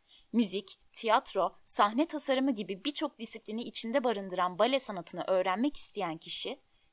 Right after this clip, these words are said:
ki genelde bu iş küçük yaşlarda başlar ve vücudu terbiye etmek için yıllarca disiplinle çalışmak önemlidir, on dört yıl süren eğitim sürecini başarılı bir şekilde tamamlayarak icra edilebilir.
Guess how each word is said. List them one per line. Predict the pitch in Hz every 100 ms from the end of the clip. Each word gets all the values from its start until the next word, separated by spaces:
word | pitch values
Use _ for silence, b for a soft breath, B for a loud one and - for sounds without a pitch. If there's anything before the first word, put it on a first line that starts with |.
| -
ki | - 220
genelde | 208 202 185 185 202
bu | 254
iş | 247 -
küçük | - - -
yaşlarda | 214 185 - 160 165
başlar | 160 165 - 214 - B -
ve | 220
vücudu | 214 208 226 294
terbiye | - 220 202 226 247
etmek | 233 247 247
için | - 240
yıllarca | 185 190 220 277 269
disiplinle | 214 202 - 254 247
çalışmak | - 208 202 196 196 -
önemlidir, | 185 185 190 240 214 - - b b b b -
on | 294 349
dört | 302 277 -
yıl | 254
süren | 254 - 202 202 262 -
eğitim | 220 220 294
sürecini | 277 208 214 196 226
başarılı | 196 - 226 269
bir | 269
şekilde | - 214 202 262
tamamlayarak | 262 220 202 208 214 190 -
icra | 175 - 165 156
edilebilir. | 156 143 135 135 -